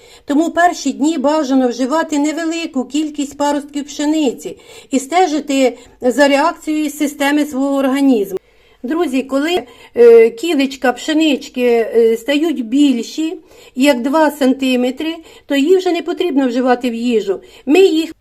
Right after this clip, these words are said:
ось розкладаємо таке, е, плоске блюдо,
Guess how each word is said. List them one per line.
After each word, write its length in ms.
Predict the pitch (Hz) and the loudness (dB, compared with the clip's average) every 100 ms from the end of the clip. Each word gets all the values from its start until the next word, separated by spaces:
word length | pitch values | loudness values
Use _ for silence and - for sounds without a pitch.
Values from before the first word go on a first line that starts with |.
| _ _ _ - | _ _ _ -14
ось 260 | 311 339 311 | -8 -8 -4
розкладаємо 840 | 285 285 285 247 302 277 262 247 | -6 -4 -2 2 2 2 0 -2
таке, 280 | 247 247 285 | -2 -2 -2
е, 520 | 247 220 - - 226 202 - | -2 -4 -8 -14 -12 -14 -8
плоске 560 | 285 320 240 - - 190 | -2 2 2 0 -12 -10
блюдо, 600 | 208 233 233 226 240 | -8 -8 -6 -6 -6